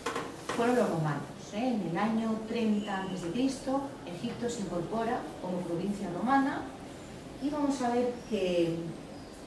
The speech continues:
la visión idealizada que nos habían transmitido los griegos va a cambiar y que en un principio pasa, eh, al contrario, hay una cierta corriente de hostilidad, posiblemente debido a la propaganda augustea,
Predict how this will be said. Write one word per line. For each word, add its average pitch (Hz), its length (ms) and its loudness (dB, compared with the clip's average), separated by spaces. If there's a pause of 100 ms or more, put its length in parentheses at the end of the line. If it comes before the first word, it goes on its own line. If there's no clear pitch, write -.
la 202 200 2
visión 262 440 2
idealizada 196 880 0
que - 80 -4
nos 165 200 -4
habían 170 280 -2
transmitido 170 580 -2
los 220 140 2 (160)
griegos 190 340 -2 (200)
va 202 80 4
a - 120 0
cambiar 175 460 0 (580)
y 233 60 -6
que 277 140 0
en 277 60 6
un 285 120 6
principio 247 880 4 (500)
pasa, 226 480 0
eh, 190 200 2
al 170 120 0
contrario, 214 460 0
hay 220 80 2
una 254 140 2
cierta - 300 -2
corriente 214 520 2
de 208 260 2
hostilidad, 202 800 0 (500)
posiblemente 226 640 4
debido 185 440 2
a - 20 2
la 175 140 2
propaganda 170 600 0
augustea, - 840 4